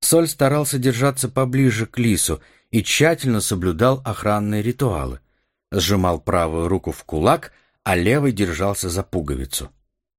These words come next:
Для начала завернули в трактир, крохотный, с единственным высоким столиком в центре,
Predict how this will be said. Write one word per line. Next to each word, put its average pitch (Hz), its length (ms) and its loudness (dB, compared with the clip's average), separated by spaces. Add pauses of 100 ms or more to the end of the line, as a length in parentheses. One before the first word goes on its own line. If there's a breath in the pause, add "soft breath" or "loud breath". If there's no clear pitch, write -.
(520)
Для 107 220 2
начала 170 440 2
завернули 120 500 2
в 131 80 -8
трактир, 82 560 -4 (340)
крохотный, 147 720 2
с - 140 -4
единственным 113 760 2
высоким 98 460 0
столиком 95 520 0
в - 80 -12
центре, 76 520 -2